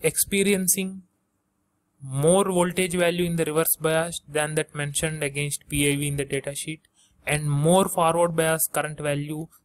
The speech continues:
than those mentioned in the data sheet, then your diode might damage permanently.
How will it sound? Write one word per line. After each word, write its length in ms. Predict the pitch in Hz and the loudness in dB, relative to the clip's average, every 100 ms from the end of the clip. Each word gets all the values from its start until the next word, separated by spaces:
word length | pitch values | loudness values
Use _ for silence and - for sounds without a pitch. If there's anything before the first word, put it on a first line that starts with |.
| - | -6
than 300 | 143 143 143 | -2 0 2
those 340 | 147 147 - | 2 2 0
mentioned 460 | 139 139 135 156 151 | -4 -4 -4 -4 -6
in 160 | 147 | -4
the 220 | 147 143 143 _ _ _ _ _ _ _ _ - | -2 -2 -6 _ _ _ _ _ _ _ _ -2
data 260 | 139 147 | 0 0
sheet, 280 | 139 - 170 - _ _ | -4 -4 -8 -12 _ _
then 340 | 127 135 139 143 _ | -2 0 0 -6 _
your 240 | 139 139 135 | -4 0 0
diode 560 | 123 131 127 139 160 | 0 0 0 2 0
might 280 | 156 143 127 | 0 -4 0
damage 480 | 123 123 135 135 - | -2 0 -2 -4 -4
permanently. 720 | 110 113 127 127 123 - 107 | -2 -2 -4 -6 -8 -14 -20